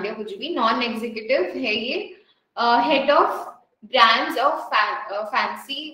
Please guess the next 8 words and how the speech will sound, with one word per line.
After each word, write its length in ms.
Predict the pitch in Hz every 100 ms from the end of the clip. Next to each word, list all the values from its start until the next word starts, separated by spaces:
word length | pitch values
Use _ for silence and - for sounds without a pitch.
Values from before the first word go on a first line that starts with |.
| _ 240
perfume 500 | 214 220 247 240 226
industries 540 | 196 185 - 185 190 180
है 280 | - 165 -
अभी 260 | 185 214 -
currently। 520 | 185 - - - 180 - _ _ _ _ _ _ _
Again, 640 | - 233 254 302 392 - 247
मिस्टर 320 | 254 - 285
सूज 680 | 294 262 277 403 - - -